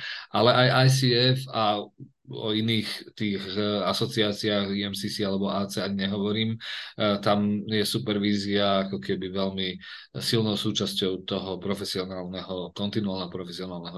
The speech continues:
rastu toho kouča. Myslím si, že na rozdiel mentoringu je supervízia viac o reflexii, e,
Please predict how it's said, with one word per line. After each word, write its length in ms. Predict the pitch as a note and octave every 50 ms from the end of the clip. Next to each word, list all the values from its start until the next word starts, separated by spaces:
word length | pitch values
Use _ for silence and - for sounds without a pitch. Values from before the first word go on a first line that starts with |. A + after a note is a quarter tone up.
| F2
rastu 240 | F2 E2 - - F#2+
toho 240 | F2+ - E2+ F2 E2
kouča. 480 | - - D#2 D2 D2 C#2+ - - - - - - - - - - - - - _ -
Myslím 400 | - A2 B2+ C3 C3+ C3 F3 C#3
si, 160 | C3 D#3 C3+
že 80 | C3+
na 160 | B2+ B2 C3 B2+
rozdiel 240 | C3 B2 A#2+ A2+
mentoringu 560 | A2 G#2 G#2+ G#2+ G#2+ A#2 G#2+ G#2+ G#2 G2+ G#2 F#2+
je 80 | - G#2 F#2+
supervízia 400 | G#2 G2+ F#2+ F#2+ G2 G2 G2 F#2+
viac 240 | F#2+ G2+ G2+ G2+ G2+
o 80 | G2
reflexii, 720 | G2 G2 F#2+ F#2 - G#2+ F#2 F#2 - - - F2+ E2+ E2+ E2+ E2+
e, 320 | F2 F2+ _ _ _ -